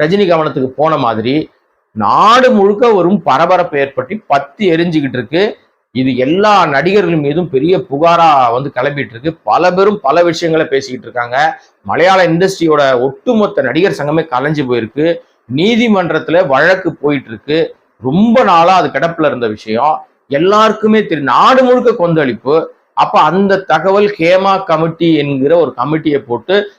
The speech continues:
அஹ், பெண்களுக்கு, அதுவும் குறிப்பா நடிகைகளுக்கு எதிரான பாலியல் ரீதியான துன்புறுத்தல் குறித்ததான அந்த கமிட்டி குறித்து எப்படி ரஜினிகாந்த் அவர்களுக்கு தெரியாம போயிருக்கும்? நிச்சயமா இந்த கவனத்திற்கு அவர் தெரியாம போனதுன்னா உண்மையிலேயே அவர் தெரியலன்னு சொன்னா அது பெரிய பெரிய ஒரு தப்பா போயிரும்.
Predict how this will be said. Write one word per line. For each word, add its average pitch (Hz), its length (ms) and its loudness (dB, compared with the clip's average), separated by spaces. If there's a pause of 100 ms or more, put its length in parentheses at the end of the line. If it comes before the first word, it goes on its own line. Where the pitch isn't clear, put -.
(140)
அஹ், 131 160 0
பெண்களுக்கு, 185 480 0
அதுவும் 170 260 -2
குறிப்பா 160 220 -2
நடிகைகளுக்கு 156 640 -2
எதிரான 123 360 0
பாலியல் 156 420 0
ரீதியான 127 360 -2
துன்புறுத்தல் 160 640 -4
குறித்ததான 117 360 -2
அந்த 160 240 -2
கமிட்டி 156 420 -4
குறித்து 120 480 -6 (200)
எப்படி 196 520 0
ரஜினிகாந்த் 170 540 0
அவர்களுக்கு 139 340 -2
தெரியாம 151 440 0
போயிருக்கும்? 113 640 -4 (420)
நிச்சயமா 202 440 0
இந்த 170 140 0
கவனத்திற்கு 151 560 0
அவர் 151 200 0
தெரியாம 160 520 -2
போனதுன்னா 135 500 0 (400)
உண்மையிலேயே 247 500 4
அவர் 196 120 4
தெரியலன்னு 180 380 0
சொன்னா 147 280 -2
அது 123 380 -2
பெரிய 180 300 -2
பெரிய 170 380 2
ஒரு 127 160 -2
தப்பா 151 440 -2
போயிரும். 107 400 -4